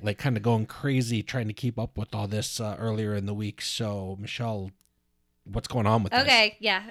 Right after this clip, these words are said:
Speaker 2: I have a lot to announce. So, Walt Disney Studios released the trailer for the upcoming Disney Plus original movie, Cheaper by the Dozen,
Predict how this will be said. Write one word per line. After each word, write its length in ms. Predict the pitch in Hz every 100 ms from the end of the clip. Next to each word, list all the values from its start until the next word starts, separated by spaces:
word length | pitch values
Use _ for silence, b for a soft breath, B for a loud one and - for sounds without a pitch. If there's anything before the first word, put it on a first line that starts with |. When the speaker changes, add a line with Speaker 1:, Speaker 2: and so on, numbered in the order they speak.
| -
Speaker 2:
I 60 |
have 100 | 233
a 60 | 202
lot 240 | 202 214
to 80 | -
announce. 340 | 202 185 - -
So, 460 | - 269 170 185 - _ _ _
Walt 220 | 220 214 208
Disney 320 | 294 311 349
Studios 640 | - 277 269 262 254 254
released 400 | 220 220 240 -
the 100 | 233
trailer 640 | - - 214 202 220 262
for 160 | 269 226
the 100 | 214 -
upcoming 600 | 196 - 233 226 220 214
Disney 380 | 196 196 220
Plus 360 | 226 - 208 -
original 480 | 190 190 220 214 233
movie, 320 | 202 190 220
Cheaper 360 | - 196 185 214
by 200 | 233 262
the 160 | 311
Dozen, 560 | 262 208 196 208 220